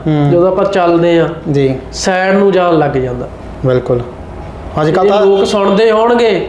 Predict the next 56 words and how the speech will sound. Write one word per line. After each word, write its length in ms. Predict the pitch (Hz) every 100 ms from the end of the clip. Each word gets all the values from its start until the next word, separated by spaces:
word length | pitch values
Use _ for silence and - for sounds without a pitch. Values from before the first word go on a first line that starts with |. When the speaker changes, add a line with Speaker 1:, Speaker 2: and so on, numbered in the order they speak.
| -
Speaker 1:
ਹਾਂ। 140 | 143
Speaker 2:
ਜਿਨ੍ਹਾਂ 240 | 180 202 240
ਨੇ 80 | 247
ਪਵਾਏ 500 | 240 208 208 208 214
ਆ, 80 |
ਉਹ 160 | 208 202
ਵੀ 120 | 254
ਦੇਖਣਗੇ 480 | 208 220 214 202 202
ਆਪਣੀ 260 | 196 196 190
ਵੀਡੀਓ, 400 | 190 208 202 - - 156
Speaker 1:
ਜੀ। 160 | 139 135
Speaker 2:
ਉਹ 100 | 180
ਚਾਹੇ 200 | 185 170
ਚੈੱਕ 220 | 160 - 156
ਕਰ 160 | 151
ਲੈਣ। 180 | 147 160 - - -
ਪੰਜ 320 | 190 196 196 202
ਤੋਂ 200 | 214 214
ਛੇ 320 | 220 196 202
ਸਾਲ 320 | 196 185 185
ਬਾਅਦ 280 | 180 208 190 - - -
Speaker 1:
ਹੂੰ। 160 | 147 143
Speaker 2:
ਗੋਡੇ 260 | 175 165 180
ਫ੍ਰੀ 300 | 170 175 185
ਹੋ 120 | 147
ਜਾਂਦੇ 240 | 127 120
ਆ। 380 | 123 - - 151
Speaker 1:
ਅੱਜ 60 | 160
ਕੱਲ੍ਹ 160 | 196
ਤਾਂ 80 | 208
ਕਹਿੰਦੇ 160 | 226 220
ਡਾਕਟਰ 320 | 156 - 170
ਵੀ 100 | 202
ਹੱਥ 240 | 190 -
ਨਹੀਂ 100 | 160
ਲਾਉਂਦੇ 260 | 151 147 151
ਗੋਡਿਆਂ 280 | 143 147 147
ਨੂੰ, 140 | 156
ਉਹ 60 | 170
ਰਿਬੋਟ 320 | 147 147 143
ਦੇ 100 | 147
ਨਾਲ 120 | 147
ਹੀ 60 | 143
ਕਰ 160 | 135
ਦਿੰਦੇ 200 | 135 127
ਨੇ 80 | 131
ਸਿਸਟਮ। 960 | 120 123 - - - - - - - 175
Speaker 2:
ਅੱਜ 160 | 180
ਕੱਲ੍ਹ 200 | 226 277
ਤੁਸੀਂ 340 | 285 240 254 247
ਇਹ 80 | 285
ਲਾ 160 | 247
ਲਓ, 160 | 240 240
ਉਹਨਾਂ 160 | 262
ਨੇ 120 | 269
ਤਾਂ 100 | 262